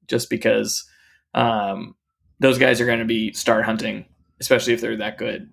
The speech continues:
Um, I was, I did find it interesting that, um,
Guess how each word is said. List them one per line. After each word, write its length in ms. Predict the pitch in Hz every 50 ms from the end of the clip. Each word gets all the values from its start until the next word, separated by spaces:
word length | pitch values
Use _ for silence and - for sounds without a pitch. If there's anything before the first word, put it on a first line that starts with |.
| _ _
Um, 680 | 143 131 127 123 117 117 117 113 110 110 107 104 - - _ _ _ _ _ _ - - - _ _ _ _ _ _ _ _ _ _ _ _ _ _ _ _ _ -
I 160 | 131 131 131
was, 400 | 135 139 143 147 151 143 - - -
I 60 | 135
did 160 | 127 147 143 -
find 300 | 160 156 147 147 147 143
it 120 | 139 135
interesting 720 | 131 127 - 151 143 - - 151 143 139 139 139 135 131
that, 360 | 123 131 127 123 120 - - 123
um, 540 | 120 120 117 117 117 113 113 110 110 110